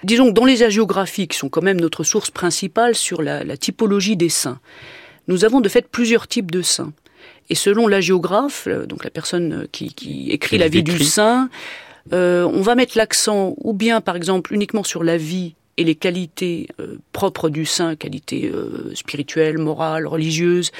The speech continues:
Speaker 1: sa progression dans la voie initiatique, puisque ces hagiographies, à partir du douzième siècle, sont très massivement des hagiographies soufis.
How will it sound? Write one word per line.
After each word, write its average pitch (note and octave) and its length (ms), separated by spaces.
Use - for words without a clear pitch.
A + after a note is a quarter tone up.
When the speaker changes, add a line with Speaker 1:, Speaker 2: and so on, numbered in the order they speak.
Speaker 1:
sa D#3+ 140
progression F3+ 540
dans E3 120
la E3 120
voie F3+ 440
initiatique, F3 760
puisque D#3+ 220
ces E3+ 200
hagiographies, E3 540
à F3+ 40
partir D3 340
du D3+ 120
douzième D3+ 340
siècle, F3+ 320
sont E3 240
très - 200
massivement D#3+ 460
des D3+ 120
hagiographies D3 480
soufis. A#3 460